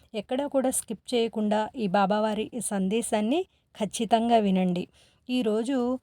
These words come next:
బాబావారు మనకి ఇచ్చే సందేశం ఏంటి అంటే, "తల్లి, నువ్వు చేసే ప్రతి పని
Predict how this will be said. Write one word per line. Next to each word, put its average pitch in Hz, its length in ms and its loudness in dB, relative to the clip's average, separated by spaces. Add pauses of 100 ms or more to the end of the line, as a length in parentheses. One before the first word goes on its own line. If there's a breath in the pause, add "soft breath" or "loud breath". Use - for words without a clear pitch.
(200)
బాబావారు 240 580 2
మనకి 214 280 0
ఇచ్చే 240 260 0
సందేశం 226 680 2
ఏంటి 202 360 2
అంటే, 190 540 0 (1800)
"తల్లి, 214 480 0
నువ్వు 220 340 4
చేసే 220 540 0
ప్రతి 226 600 -4
పని 254 460 -2